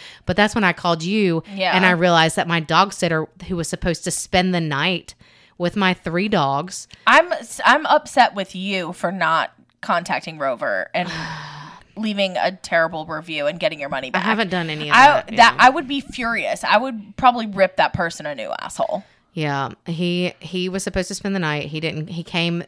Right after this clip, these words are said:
Speaker 1: I think it was three times, but when he came, he only st-, he took them out and then left. And he was literally, I was, I washed my sheets, my comforter, I washed everything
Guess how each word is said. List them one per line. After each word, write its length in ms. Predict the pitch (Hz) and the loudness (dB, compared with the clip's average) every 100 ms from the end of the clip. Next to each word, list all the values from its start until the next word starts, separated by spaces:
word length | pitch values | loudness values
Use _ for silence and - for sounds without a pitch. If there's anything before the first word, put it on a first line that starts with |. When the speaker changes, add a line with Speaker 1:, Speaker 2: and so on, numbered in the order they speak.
| - | -8
Speaker 1:
I 60 | 156 | -10
think 280 | - 185 214 | -2 -2 0
it 60 | |
was 180 | 190 - | -2 -4
three 240 | 160 160 | -6 -6
times, 480 | 170 202 208 220 214 - - - | -4 -2 0 -2 -6 -14 -20 -12
but 140 | - 175 | -6 -2
when 100 | 180 | 0
he 60 | 175 | -2
came, 260 | - 196 | 0 0
he 100 | 202 | 0
only 180 | 180 170 | 0 -2
st-, 260 | - - 170 | -6 -10 -8
he 140 | 185 | -8
took 280 | - 202 185 | -8 -10 -8
them 120 | 185 | -6
out 240 | 156 165 175 | -2 -2 -2
and 80 | 170 | -4
then 160 | 156 | -4
left. 420 | 147 143 214 - - - - _ _ - | -2 -2 -2 -6 -20 -20 -20 _ _ -2
And 460 | 170 160 160 156 - | 2 2 2 -2 -6
he 160 | 156 202 | -8 -6
was 200 | 196 - | -6 -6
literally, 520 | 202 247 285 262 208 | 2 4 4 4 4
I 160 | 190 190 | 4 4
was, 140 | 196 185 - | -2 -6 2
I 140 | 214 | 4
washed 440 | 208 175 175 - - | 6 4 2 -4 -2
my 140 | 180 | -2
sheets, 400 | 175 - 180 - | 0 0 -2 0
my 200 | 175 170 | 2 2
comforter, 640 | 160 - 196 190 165 147 - | 2 2 2 2 0 0 0
I 140 | 160 190 | 2 2
washed 420 | 196 196 185 - _ - | 4 4 4 -6 _ -8
everything 680 | 196 190 196 180 180 165 | -6 -4 -6 -4 -4 -4